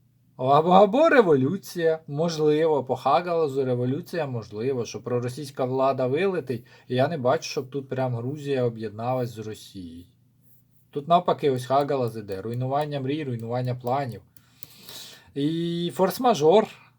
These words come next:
революція може бути, дійсно, єра, циклічний процес, та це ж було вже. Та це ж було вже. Ну, правда,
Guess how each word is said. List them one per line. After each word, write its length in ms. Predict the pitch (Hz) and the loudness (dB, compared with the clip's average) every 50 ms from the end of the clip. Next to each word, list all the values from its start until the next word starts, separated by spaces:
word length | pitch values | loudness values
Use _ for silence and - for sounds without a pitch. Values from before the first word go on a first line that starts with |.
| _ _ - | _ _ -18
революція 880 | 147 135 123 131 139 160 202 226 240 214 180 170 190 - - 180 160 | -12 -6 -2 2 4 6 8 10 10 10 8 6 -2 -2 -2 -2 -2
може 260 | 143 135 131 123 131 127 | -2 -2 -4 -4 -4 -4
бути, 260 | 117 117 117 127 120 | -4 -6 -8 -8 -8
дійсно, 360 | 117 127 127 123 - - 123 | -6 -6 -6 -6 -6 -6 -4
єра, 520 | 120 131 170 180 175 160 143 135 127 127 - - _ | -2 0 2 4 6 6 6 4 2 -2 -4 -10 _
циклічний 540 | - 160 - - 208 233 226 - - 196 180 | -10 -8 -4 -2 -2 -2 -2 -2 -4 -6 -6
процес, 480 | - 165 170 160 - - 127 120 - | -4 -4 -4 -4 -2 -2 -2 -2 -2
та 120 | - 185 208 | 0 -2 0
це 160 | - 233 208 | 2 2 0
ж 120 | 151 165 | 0 0
було 360 | 175 180 156 127 113 104 95 | -4 -4 -4 -2 -4 -4 -6
вже. 300 | 90 90 - - 95 - - _ _ _ _ _ _ _ | -8 -10 -14 -16 -16 -16 -18 _ _ _ _ _ _ _
Та 100 | - 170 | -10 -8
це 180 | 165 - 381 392 | -2 2 4 4
ж 100 | 233 233 | 4 4
було 420 | 233 269 233 196 165 143 123 110 | 2 0 0 2 4 4 4 2
вже. 300 | 101 95 90 90 92 90 - _ _ _ _ _ _ _ _ _ _ _ _ - 117 | 0 -2 -8 -14 -16 -16 -18 _ _ _ _ _ _ _ _ _ _ _ _ -12 -10
Ну, 60 | - | -6
правда, 500 | - - 180 175 165 151 147 156 143 131 | 2 6 8 8 8 8 8 6 6 6